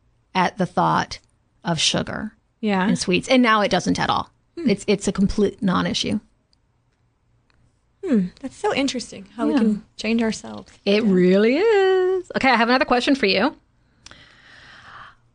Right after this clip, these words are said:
Speaker 1: What is one thing you should never say at a wedding?
Speaker 2: Um,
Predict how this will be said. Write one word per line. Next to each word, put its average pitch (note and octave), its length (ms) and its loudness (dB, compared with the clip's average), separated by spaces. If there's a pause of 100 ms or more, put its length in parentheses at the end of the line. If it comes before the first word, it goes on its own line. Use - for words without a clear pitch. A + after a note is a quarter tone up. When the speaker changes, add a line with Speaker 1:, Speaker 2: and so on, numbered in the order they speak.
(160)
Speaker 1:
What B3 480 0
is B3 880 0 (320)
one A#3 240 4
thing G3+ 520 2 (400)
you G#3 160 4
should F#3+ 240 2
never G#3 500 2
say F3 580 0 (360)
at F3 100 0
a E3 80 2
wedding? E3 520 0 (4000)
Speaker 2:
Um, G3 800 -2